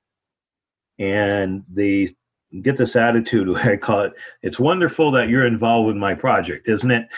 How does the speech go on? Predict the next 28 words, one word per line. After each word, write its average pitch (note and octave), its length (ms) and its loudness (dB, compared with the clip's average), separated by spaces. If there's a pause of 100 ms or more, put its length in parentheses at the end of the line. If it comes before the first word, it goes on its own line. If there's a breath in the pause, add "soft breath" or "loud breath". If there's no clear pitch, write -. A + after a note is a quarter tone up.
(140 loud breath)
Okay, A#2+ 300 2
I G#2 140 0
need C3+ 220 2
you A#2+ 140 4
three D#3 320 -2
weeks D3+ 380 -2 (100)
this, C#3 380 0
three F#3+ 220 -2
weekends A#2 520 -2
this C#3+ 300 -2
month F2 260 -4
and D#2+ 160 -10
four E3 240 0
weekends A2+ 440 -2
next A#2+ 280 0
month." E2 200 -6 (420 loud breath)
And A#2+ 120 0
what B2+ 160 0
happens B2+ 540 -2
is G2 340 -4 (1400)
they A2 120 0
don't D3 240 2
realize A#2 500 2
that F#2+ 160 -2
it, F#2 200 -4
it's - 240 -10
not G2+ 260 0
as E2+ 280 -4